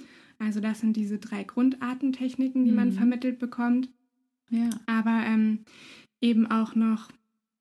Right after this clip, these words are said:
Speaker 1: ganz viele weitere Entspannungstechniken, die man für sich dann eben ausprobieren kann, welche
Speaker 2: Mhm.
Speaker 1: genau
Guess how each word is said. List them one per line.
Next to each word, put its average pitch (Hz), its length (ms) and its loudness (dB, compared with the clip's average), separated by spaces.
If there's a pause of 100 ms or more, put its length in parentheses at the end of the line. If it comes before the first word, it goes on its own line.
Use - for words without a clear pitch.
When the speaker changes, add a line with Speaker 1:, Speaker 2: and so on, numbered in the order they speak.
(300)
Speaker 1:
ganz 220 260 2
viele 220 240 2
weitere 220 400 0
Entspannungstechniken, 214 1300 0
die 208 80 2
man 208 180 0
für 214 160 -6
sich 202 220 -6
dann 208 160 0
eben 208 160 -2
ausprobieren 202 680 -4
kann, 202 300 -6
welche 196 240 -2
Speaker 2:
Mhm. 196 40 -2
Speaker 1:
genau 208 240 2